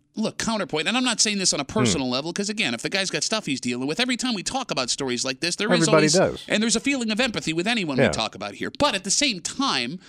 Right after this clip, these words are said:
Speaker 1: when it comes to other arrests that police departments make, we get names and, we used to get pictures, but we do get names. I
Speaker 2: Yeah.
Speaker 1: mean,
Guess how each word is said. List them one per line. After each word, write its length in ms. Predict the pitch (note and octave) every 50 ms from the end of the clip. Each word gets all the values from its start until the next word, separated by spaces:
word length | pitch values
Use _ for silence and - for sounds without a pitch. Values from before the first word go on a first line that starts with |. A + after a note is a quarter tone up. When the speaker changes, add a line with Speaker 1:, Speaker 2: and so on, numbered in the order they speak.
| - _ _ _ _ _ - -
Speaker 1:
when 120 | G3 G3
it 100 | A#3+ -
comes 240 | - B3 B3 C4 -
to 100 | - -
other 220 | - F3+ G#3 G#3+ G#3+
arrests 300 | F#3+ F3 F#3 G3 F#3+ -
that 80 | - D#3+
police 240 | - - G3 F#3+ -
departments 480 | - F#3 - F#3 F#3+ F#3 E3 D#3 - -
make, 240 | A#3 C#4 A#3 G#3+ -
we 100 | G#3 A3
get 220 | F#3+ A#3+ C#4+ -
names 300 | G3+ F#3 G3 A3 A#3 A3
and, 220 | A#3+ A#3+ A#3+ A#3 A3 - - - -
we 80 | A2+
used 140 | A2+ C#3+ D#3+
to 60 | -
get 120 | G#2 F#2+ -
pictures, 300 | - G#2 - - D#3+ F3
but 100 | G3 G3
we 80 | A3
do 120 | G#3+ C#4+ F4
get 120 | C4+ F3+ D3+
names. 460 | E3 G3 B3+ B3 G#3 G#3 B3 G3+ G3+
I 40 | A3+
Speaker 2:
Yeah. 140 | F#3+ F3 F#3+
Speaker 1:
mean, 100 | G#3+ G#3+